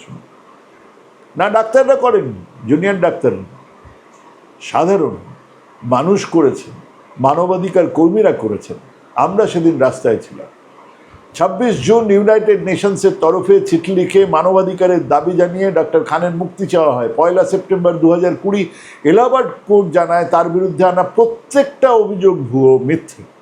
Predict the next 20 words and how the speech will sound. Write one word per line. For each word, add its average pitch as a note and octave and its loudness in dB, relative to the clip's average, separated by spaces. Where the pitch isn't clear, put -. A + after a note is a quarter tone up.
ডক্টর D#3 0
কাফিল C#3+ -2
খান G3+ -4
ছাড়া B2 0
পেলেন। G#2 -10
দু D#3 2
দফায় A3 0
ষোলো G3 0
মাস F#3+ 0
কেটে F3 -2
গেছে D3 0
জেলে। C3+ 2
মজা G#3+ 2
হলো, A#3 2
জেল F#3+ 2
থেকে G#3+ 0
বেরিয়ে G#3 4
জেলের G3 2
গেটেই F#3+ 2
ডাক্তার D3+ 0